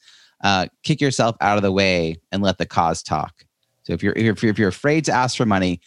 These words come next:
kick yourself out of the way and let the cause talk. And so I've translated that into the world of entrepreneurship because it's very similar. It's like, it's not actually about you. It's about the impact you're gonna have. And so, um,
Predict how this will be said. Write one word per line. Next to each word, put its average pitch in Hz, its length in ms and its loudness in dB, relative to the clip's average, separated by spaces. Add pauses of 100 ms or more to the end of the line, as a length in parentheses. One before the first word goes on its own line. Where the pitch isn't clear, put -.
(180)
kick - 180 -4
yourself 123 320 0
out 107 120 2
of 107 40 -2
the 104 80 2
way 98 140 4
and 95 80 0
let - 80 -4
the 101 80 -6
cause 151 320 -2
talk. 85 300 -2 (340)
And 120 140 0
so 117 360 2
I've 123 160 0
translated 135 640 2
that 104 180 2
into 98 180 -4
the 110 80 2
world 101 240 2
of 92 60 0
entrepreneurship 92 720 0
because 95 200 -2
it's 98 100 -8
very 127 180 0
similar. 120 540 0 (340)
It's - 80 -10
like, 107 180 0
it's 110 160 -4
not 143 180 0
actually 160 320 -2
about 104 360 0
you. 78 180 -2
It's 87 120 -6
about 101 300 0
the 101 100 -2
impact 95 380 -2
you're 85 80 -2
gonna 76 140 -4
have. 71 340 -6 (420)
And 117 160 0
so, 117 460 0
um, 98 500 0